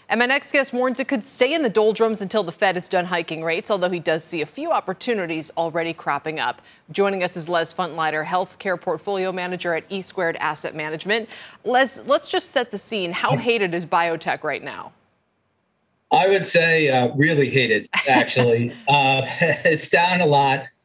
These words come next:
Speaker 2: It's been thrown out with the bathwater, like a lot of other risk, risk assets, like crypto and some of the tech names, and probably, in our view, going to stay that way for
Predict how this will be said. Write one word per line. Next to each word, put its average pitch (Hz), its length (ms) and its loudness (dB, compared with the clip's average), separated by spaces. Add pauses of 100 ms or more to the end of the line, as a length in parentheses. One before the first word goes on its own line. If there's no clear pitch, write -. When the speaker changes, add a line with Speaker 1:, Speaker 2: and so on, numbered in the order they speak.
(180)
Speaker 2:
It's 131 180 2
been 147 200 4
thrown 165 260 2
out 156 200 4
with 143 100 4
the 135 80 2
bathwater, 135 560 4
like 156 200 4
a 160 40 2
lot 135 220 4
of 120 80 0
other 120 220 2
risk, 117 360 2
risk 135 300 2
assets, 107 540 0
like 107 160 -2
crypto 107 560 2
and 104 100 -2
some 110 140 -4
of 107 60 -6
the 107 60 -6
tech 107 320 -12
names, 104 560 -8
and - 240 -2 (220)
probably, 175 500 4 (400)
in 139 140 6
our 139 160 4
view, 120 220 4
going 127 220 6
to 117 60 4
stay 113 320 2
that 110 220 0
way 110 160 2
for 104 400 0